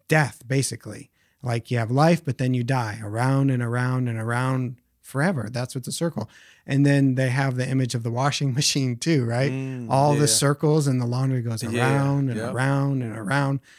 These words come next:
Speaker 1: So the movie's really playing on that, saying that everything dies, basically. Everything dies. But the thing about the circle, though, yeah, it's infinite. You can go around and around and around and die, but that's also how things are reborn.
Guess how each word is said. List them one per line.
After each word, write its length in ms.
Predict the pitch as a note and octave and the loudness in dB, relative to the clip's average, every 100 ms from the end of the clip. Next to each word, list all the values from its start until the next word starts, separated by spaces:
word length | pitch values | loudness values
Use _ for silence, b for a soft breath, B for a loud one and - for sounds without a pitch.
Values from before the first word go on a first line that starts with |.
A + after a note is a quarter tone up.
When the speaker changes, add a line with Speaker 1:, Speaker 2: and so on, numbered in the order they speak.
| B | B
Speaker 1:
So 160 | - D3 | -2 2
the 80 | C3+ | 6
movie's 360 | D#3 D3+ B2+ A#2+ | 6 6 2 2
really 260 | D3 C3 | 2 2
playing 500 | A2+ - D3 D#3 C#3+ | -2 -2 2 4 4
on 220 | A#2+ A#2 A2+ | 2 0 -2
that, 300 | A2+ A#2 - b b - | -2 -4 -8 b b -12
saying 400 | - C3 C3 B2+ | -2 0 2 0
that 200 | A#2 G#2 | -2 -2
everything 360 | A#2+ C3+ C#3 | -2 0 0
dies, 380 | B2+ D#3 B2 G2+ | 0 0 -2 -4
basically. 640 | - A2+ G#3 - E3+ D3 _ _ - | -8 -8 -8 -10 -14 -18 _ _ -4
Everything 320 | B2+ C#3 C#3 | -2 0 0
dies. 260 | C3 C#3 A#2 b b | -2 -4 -6 b b
But 160 | D#3+ D3+ | -4 0
the 80 | D3 | 0
thing 220 | F3 F3+ | 2 2
about 220 | D3 C#3 | 2 0
the 80 | B2 | -4
circle, 360 | - F#3 E3+ B2+ | -2 -2 0 0
though, 280 | B2+ B2 b b | 0 -2 b b
yeah, 260 | C#3 D3+ D#3 | -2 2 2
it's 280 | C3 B2 - | 0 -4 -4
infinite. 500 | C#3+ D3 E3 F3 F3+ | 0 2 2 0 0
You 60 | C3 | -2
can 60 | |
go 120 | B2+ A#2+ | 0 0
around 300 | A#2 A#2+ C3+ | 0 0 0
and 120 | B2 | 0
around 280 | A#2+ B2 B2+ | -2 -2 -2
and 100 | A#2+ | -2
around 440 | A#2 A#2+ B2+ C3+ | -2 -2 0 -2
and 360 | C3 C#3 B2 A#2 | -4 -8 -10 -8
die, 300 | A#2+ B2+ D3+ D3 B2+ | -4 -2 -2 -4 -4
but 220 | C3+ B2+ | -4 -2
that's 200 | C#3+ C#3 | -4 -2
also 300 | C#3+ D#3 C3 | -4 -2 -4
how 160 | A#2+ A#2 | -4 -6
things 240 | B2 A#2+ | -6 -6
are 100 | A2+ | -6
reborn. 640 | A#2 A2+ D3 F#3 - F3+ | -8 -6 -4 -4 -6 -12